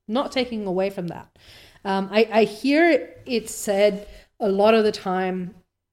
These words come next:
in a mocking way to mock those who, who claim, um, that ra-, uh, that, uh,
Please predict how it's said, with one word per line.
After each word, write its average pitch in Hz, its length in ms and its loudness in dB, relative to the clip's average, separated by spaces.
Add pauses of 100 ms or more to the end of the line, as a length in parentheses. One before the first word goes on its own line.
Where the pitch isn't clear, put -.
(180)
in 226 120 2
a 220 60 4
mocking 208 580 2
way 170 260 -2
to 190 180 -6
mock 208 300 -2
those 190 280 -2
who, 180 440 2
who 208 160 -4
claim, 202 640 -2
um, 180 400 -2 (300)
that 185 140 4 (100)
ra-, 190 120 2
uh, 190 280 -2
that, 185 440 -2
uh, 180 200 -2